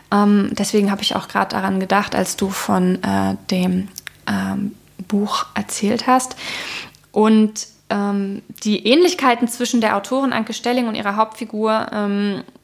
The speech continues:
sind bezeichnend. Also beide,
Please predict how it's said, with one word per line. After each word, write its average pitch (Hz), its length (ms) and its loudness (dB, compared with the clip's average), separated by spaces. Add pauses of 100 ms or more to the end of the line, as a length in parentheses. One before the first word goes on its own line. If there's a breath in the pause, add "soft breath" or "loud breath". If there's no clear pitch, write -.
(480)
sind 240 320 2
bezeichnend. 285 880 0
Also 208 220 0
beide, 226 480 2